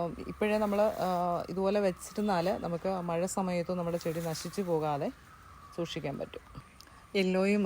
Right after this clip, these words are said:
റെഡും കൂടെ വരുമ്പോൾ നോക്കി എന്ത് ഭംഗിയാണെന്ന് നോക്കി. ഇന്നത്തെ നമ്മുടെ കോംബോയിലുള്ള പ്ലാന്റ് ചില്ലി യെല്ലോയും അതുപോലെ ഈ ഗ്ലാബ്ര റെഡ് നിറയെ പൂക്കളുള്ള പ്ലാന്റാണ് നമ്മൾ കൊടുക്കുന്നത്. ഈ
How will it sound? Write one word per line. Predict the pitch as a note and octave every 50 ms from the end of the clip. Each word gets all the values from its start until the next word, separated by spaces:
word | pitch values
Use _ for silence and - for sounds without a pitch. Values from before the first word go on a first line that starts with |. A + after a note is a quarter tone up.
| E3 E3+
റെഡും | E3+ E3 D#3 F3 F3 F3+
കൂടെ | F3+ F#3 F3
വരുമ്പോൾ | D#3+ D#3+ D#3+ D#3+ D#3+
നോക്കി | D#3 D3+ - D#3+ D#3
എന്ത് | D#3 D#3+ E3 E3+ E3+ F3+ E3+
ഭംഗിയാണെന്ന് | D#3+ D3 D3+ D#3+ D#3 C#3+ C#3 C3+ C#3+
നോക്കി. | C#3 - D3 D3+ - - - - - - - - - - - - - - - - - - - - - - - - - - - - - - - - - - - - - - - - - - - - - - - - - - - - - - - - - - -
ഇന്നത്തെ | A#3 B3+ B3 B3+ A#3+ A3
നമ്മുടെ | G#3 G3+ G3 G3+ -
കോംബോയിലുള്ള | F#3+ F3+ F3+ F3+ F3+ F#3+ G3 G3 F#3+ F3+ E3+ E3 D#3+ D3+
പ്ലാന്റ് | D3+ C#3+ C3 C3 C#3 C#3+ G#3+ D4 B3 - -
ചില്ലി | - A#3+ G#3 G#3+ A3 A#3+ A#3 G#3+
യെല്ലോയും | F3+ E3+ D#3+ D#3+ D#3+ D#3+ E3 G#3 C4 - - - - - E3+
അതുപോലെ | E3+ E3+ E3+ E3 E3 A3 E4+ - - A3+
ഈ | A3+ A3 G3+ G3
ഗ്ലാബ്ര | F#3 F#3+ F3+ F3+ F3+ F3 F#3 F#3 F#3 F3+ E3
റെഡ് | D#3 D3 D3 G#3 F4+ G4+ - - -
നിറയെ | G#3 G3+ G3+ G3+ -
പൂക്കളുള്ള | G3+ G3+ G#3 G3+ - A3 G3 F3 F3 F3 E3
പ്ലാന്റാണ് | D#3+ D3+ D#3 D#3 D3 D3+ D3+ E3 E3+
നമ്മൾ | E3 E3 E3 D3+ D#3+
കൊടുക്കുന്നത്. | D#3 D3+ - - D3 D3 C#3+ D3+ - F4 G#4+ - - - - - - -
ഈ | A#3+